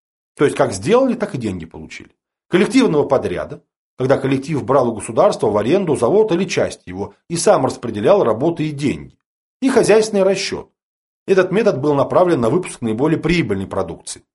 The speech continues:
Плановая система ведь строилась не на показателе покупаемости товара, прибыльность,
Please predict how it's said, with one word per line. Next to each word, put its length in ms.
Плановая 340
система 400
ведь 140
строилась 500
не 160
на 80
показателе 460
покупаемости 800
товара, 400
прибыльность, 520